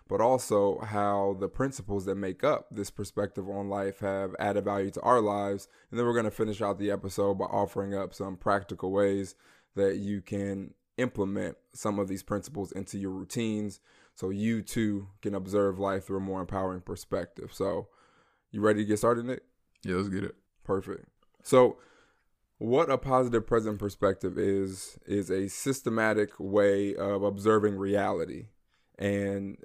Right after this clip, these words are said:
Speaker 1: through observing reality in this way,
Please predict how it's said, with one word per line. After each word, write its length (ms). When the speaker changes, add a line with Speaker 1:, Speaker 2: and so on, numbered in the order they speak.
Speaker 1:
through 540
observing 420
reality 520
in 120
this 180
way, 420